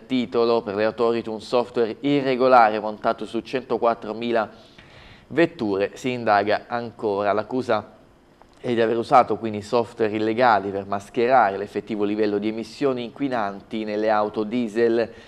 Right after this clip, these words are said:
Centoquattromila veicoli venduti negli Stati Uniti dal duemilaquattordici, ora l'epa mette sotto accusa F C A.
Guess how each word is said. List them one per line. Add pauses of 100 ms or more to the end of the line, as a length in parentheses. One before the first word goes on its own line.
(280)
Centoquattromila
veicoli
venduti
negli
Stati
Uniti
dal
duemilaquattordici,
ora
l'epa (380)
mette
sotto
accusa
F
C
A.